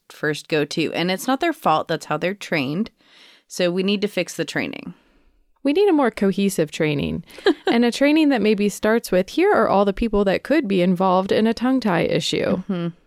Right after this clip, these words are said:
Speaker 2: And let's, uh, respect and appreciate where everyone's specialty is coming from and not devalue their opinion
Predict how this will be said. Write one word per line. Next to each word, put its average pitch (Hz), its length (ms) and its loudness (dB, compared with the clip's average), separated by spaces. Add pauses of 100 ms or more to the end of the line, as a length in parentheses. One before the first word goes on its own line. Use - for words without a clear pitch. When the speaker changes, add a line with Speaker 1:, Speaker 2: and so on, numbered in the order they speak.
(240)
Speaker 2:
And 233 180 2
let's, 311 220 2
uh, 311 160 2
respect 240 440 0
and 214 100 2
appreciate 208 520 2
where 185 140 2
everyone's 190 440 2
specialty 208 500 -2
is 175 120 -2
coming 247 320 0
from 160 460 0
and 190 180 2
not 196 200 0
devalue 190 640 2
their 165 200 2
opinion 196 580 2